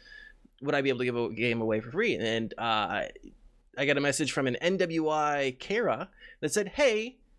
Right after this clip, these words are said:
just wanna make sure this is you. Is this you?" I'm like, "Yeah, this is me." She goes, "Awesome. Here's a free,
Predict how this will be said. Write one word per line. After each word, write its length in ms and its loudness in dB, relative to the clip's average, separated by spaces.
just 120 -4
wanna 120 4
make 180 2
sure 100 2
this 180 0
is 160 0
you. 280 2
Is 120 0
this 180 2
you?" 220 0
I'm 100 0
like, 200 -4
"Yeah, 240 2
this 160 -2
is 100 -6
me." 360 0
She 100 2
goes, 200 6
"Awesome. 480 2
Here's 260 0
a 80 2
free, 260 -2